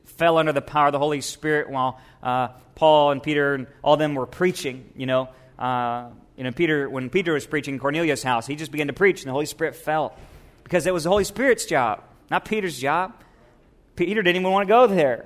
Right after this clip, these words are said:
Holy Spirit had to tell Peter to get up. Here's a vision.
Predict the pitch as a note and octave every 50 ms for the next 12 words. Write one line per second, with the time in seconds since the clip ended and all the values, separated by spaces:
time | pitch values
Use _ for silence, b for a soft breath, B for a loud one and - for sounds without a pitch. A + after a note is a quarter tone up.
0 | - - E3+ G3 G#3 G3+ - - - G#3 A3+ A#3+ G#3+ F#3+ E3+ E3+ - G3 F#3 F3+
1 | F3+ - G3 G3 F#3 E3 D#3 C#3 D3+ F3+ F#3 G#3+ A3 - - - D#3 D#3 E3 F#3+
2 | E3+ F#3 F3+ G#3 A3+ G3+ D#3 E3+ D#3+ C#3